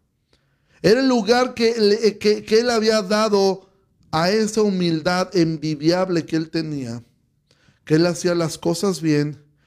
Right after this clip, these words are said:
y que él era sumamente respetado. Y lo que más extrañaba era ese estatus,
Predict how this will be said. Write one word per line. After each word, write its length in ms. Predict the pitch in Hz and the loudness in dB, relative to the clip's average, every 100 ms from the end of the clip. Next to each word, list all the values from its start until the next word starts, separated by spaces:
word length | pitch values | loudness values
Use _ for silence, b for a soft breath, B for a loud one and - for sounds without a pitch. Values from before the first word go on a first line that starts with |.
| _ _ | _ _
y 120 | - 135 | -16 -8
que 160 | - | -2
él 100 | 156 | 0
era 260 | 160 160 151 | 0 0 -6
sumamente 1120 | - - 170 170 165 147 143 147 151 151 156 | -8 -8 -8 -6 -6 -6 -4 -4 -4 -4 -4
respetado. 680 | 147 143 - 120 135 135 139 | -4 -6 -12 -2 4 4 6
Y 20 | |
lo 220 | 143 143 | 4 4
que 120 | 151 | 0
más 380 | 151 165 247 262 | 2 2 2 2
extrañaba 1120 | 339 - - 226 190 175 190 220 185 151 147 _ _ _ _ _ _ _ | -2 -2 -4 -2 -2 -2 -2 -2 -2 -4 -6 _ _ _ _ _ _ _
era 280 | 165 170 165 | -4 -2 -2
ese 280 | 170 165 175 | -4 -8 -10
estatus, 800 | 151 - 165 165 131 131 - | -10 -6 -6 -6 -16 -20 -20